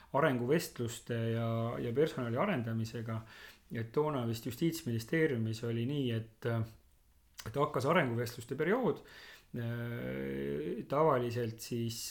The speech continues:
sain ma ka kõne personaliosakonnast, et noh, või, või emailid, kuidas see protsess käivitati, et pange ennast valmis, kõik juhid, nüüd järgmise kahe-kolme nädala jooksul toimuvad arenguvestlused ja ühtlasi siis täitke need ankeedid ära.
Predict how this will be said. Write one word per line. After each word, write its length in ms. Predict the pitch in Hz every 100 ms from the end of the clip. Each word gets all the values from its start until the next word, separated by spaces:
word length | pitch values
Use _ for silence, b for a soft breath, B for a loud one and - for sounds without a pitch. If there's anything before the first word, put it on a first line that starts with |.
| 123 120
sain 280 | 123 123
ma 100 | 120
ka 80 | 117
kõne 220 | 139 208 175
personaliosakonnast, 1040 | 127 139 127 120 123 123 110 117 117 -
et 280 | 113 113 -
noh, 220 | 127 113 127
või, 160 | 123 120
või 240 | 143 123 156
emailid, 520 | 170 127 117 113 -
kuidas 280 | 104 120 117
see 140 | - 120
protsess 480 | 120 117 143 160 -
käivitati, 640 | 170 170 113 113 113 120
et 140 | - B B B
pange 320 | - 147 139
ennast 260 | 120 120 -
valmis, 440 | 156 214 226 214 - 180 175 180 202
kõik 320 | 156 147 147
juhid, 400 | 156 156 123 - -
nüüd 460 | 131 143 - - 147 143
järgmise 560 | 139 139 131 123 123 120 117 B B B
kahe-kolme 580 | 131 143 123 135 135 127
nädala 380 | 156 170 127
jooksul 460 | 120 120 117 123 113
toimuvad 440 | 123 127 117 117
arenguvestlused 920 | 131 202 160 139 135 - 127 123 117 - B B B
ja 140 | - 123
ühtlasi 400 | 143 127 113 113
siis 280 | 113 113 - 120 120
täitke 420 | 120 135 - 120
need 300 | 117 113 -
ankeedid 500 | 120 117 131 131 113
ära. 220 | 113 110